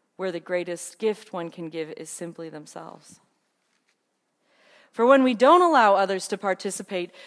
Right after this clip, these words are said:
because of some imagined unworthiness,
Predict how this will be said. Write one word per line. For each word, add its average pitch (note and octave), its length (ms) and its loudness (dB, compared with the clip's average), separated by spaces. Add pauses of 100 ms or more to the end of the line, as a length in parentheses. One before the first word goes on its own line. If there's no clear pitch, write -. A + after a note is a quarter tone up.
(100)
because A3 540 -2
of G3+ 340 0
some G#3+ 400 2
imagined G3+ 640 -2
unworthiness, G3 800 -6